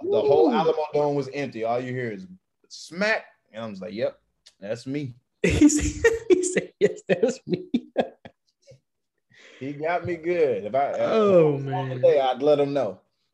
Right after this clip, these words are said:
Speaker 2: Man,
Speaker 1: <laughs>
Speaker 2: when you, when, when did you, uh, did you watch the play on film?
Speaker 1: Oh, yeah, I, I watched it a few times. I mean, it was,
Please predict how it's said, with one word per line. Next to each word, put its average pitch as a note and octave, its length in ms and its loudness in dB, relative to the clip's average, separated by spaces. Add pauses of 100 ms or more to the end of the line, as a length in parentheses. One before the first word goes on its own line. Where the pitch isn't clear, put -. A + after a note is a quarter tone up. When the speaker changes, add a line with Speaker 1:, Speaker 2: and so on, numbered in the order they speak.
(180)
Speaker 2:
Man, C#3+ 340 0
Speaker 1:
<laughs> - 20 0
Speaker 2:
when D3+ 120 2
you, D#3 260 0
when, D3+ 200 -2
when E3+ 160 0
did E3+ 180 2
you, G3 240 -2
uh, D3 320 -2
did F3 180 -4
you G#3 100 -4
watch F#3+ 200 -6
the - 80 -12
play G#3+ 200 -6
on G3 120 -4
film? E4+ 360 -4 (1400)
Speaker 1:
Oh, D#3 140 4
yeah, A2+ 300 0
I, A#2 140 0
I C3+ 300 0
watched A#2+ 400 0
it G#2+ 80 -8
a G#2+ 60 -4
few A2+ 260 -6
times. G#2 480 -8
I G#2+ 120 -6
mean, A2 220 -4
it C3+ 140 2
was, A2 400 -8